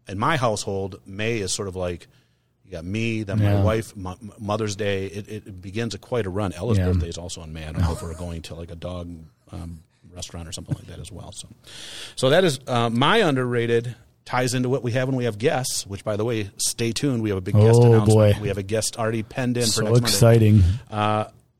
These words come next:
Speaker 1: the dinner of choice, which is what, also
Speaker 2: Oh,
Speaker 1: what I'm
Speaker 2: okay.
Speaker 1: tied into that. I don't know if that's a, that seems to be a thing. You know, it's one of our guest questions. In our house, it's either cook or,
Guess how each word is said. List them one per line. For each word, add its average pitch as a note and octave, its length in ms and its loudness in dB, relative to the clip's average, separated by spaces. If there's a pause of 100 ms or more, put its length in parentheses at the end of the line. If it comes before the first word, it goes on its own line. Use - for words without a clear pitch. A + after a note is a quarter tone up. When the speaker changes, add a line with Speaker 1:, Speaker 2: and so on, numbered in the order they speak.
(160)
Speaker 1:
the C#3+ 100 0
dinner F#3+ 240 4
of E3 80 2
choice, G3 460 -4
which A#2+ 160 -4
is A2+ 80 -6
what, B2+ 100 -2
also A#2 300 6
Speaker 2:
Oh, - 20 6
Speaker 1:
what A#3 120 4
I'm - 40 -2
Speaker 2:
okay. - 100 6
Speaker 1:
tied E3 100 8
into A2+ 240 -2
that. A2 300 0 (140)
I D3 60 2
don't F3 80 0
know F3 80 0
if D3 60 2
that's D#3 160 2
a, C3 60 -4 (300)
that F3+ 200 0
seems F#3+ 340 -2
to E3 60 -6
be D3+ 80 0
a C3+ 40 0
thing. D3+ 460 -2
You G#2+ 80 -10
know, A2 160 0
it's F#2 100 -4
one A#2 160 0
of B2 80 2
our A#2 100 0
guest A2+ 260 -2
questions. G2+ 480 -6 (680)
In B2 140 2
our C#3 140 2
house, C#3 340 0
it's A#2 160 -6
either G#2 420 2
cook - 400 -4 (320)
or, G#2 240 -6